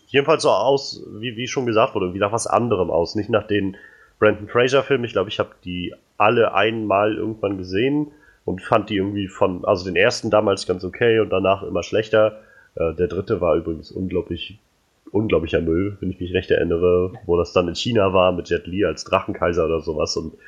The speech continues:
Fußball spielenden Yetis und so. <laughs> Ähm, ja, naja, auf jeden Fall dachte ich halt, das sieht so schön anders aus, das sieht halt nach, nach einer creepigeren Variante von dem Ganzen aus. Ich bin jetzt kein großer Horrorfan,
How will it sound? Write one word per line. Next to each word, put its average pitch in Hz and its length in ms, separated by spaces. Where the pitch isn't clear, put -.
Fußball 90 440
spielenden 85 480
Yetis 87 360
und 78 140
so. 78 220
<laughs> - 480
Ähm, 82 280
ja, 95 300
naja, 135 260
auf 135 100
jeden 143 140
Fall 139 360
dachte 143 200
ich - 80
halt, 127 120
das 110 80
sieht 165 160
so 135 80
schön 98 340
anders 135 320
aus, 127 340
das - 140
sieht 117 160
halt 98 380
nach, 101 240
nach 101 240
einer 98 280
creepigeren 123 720
Variante 113 420
von 110 140
dem 107 120
Ganzen 101 260
aus. 98 200
Ich - 40
bin 98 120
jetzt 92 160
kein 90 100
großer 80 280
Horrorfan, 110 640